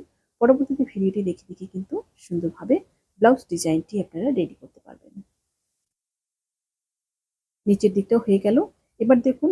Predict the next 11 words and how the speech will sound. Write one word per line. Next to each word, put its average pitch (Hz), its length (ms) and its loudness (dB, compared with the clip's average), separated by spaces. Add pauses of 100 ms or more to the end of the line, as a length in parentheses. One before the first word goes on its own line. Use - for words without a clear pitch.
(100)
দু 196 140 4
সাইডে 196 440 -2 (840)
যে 190 160 -2
খোলা 180 340 0
রয়েছে, 185 380 -2 (260)
এই - 160 -2
দু 175 120 -6
সাইডে 170 320 -4
কিন্তু 185 320 -8
আবার 226 240 0
লাইনিংটা 170 480 0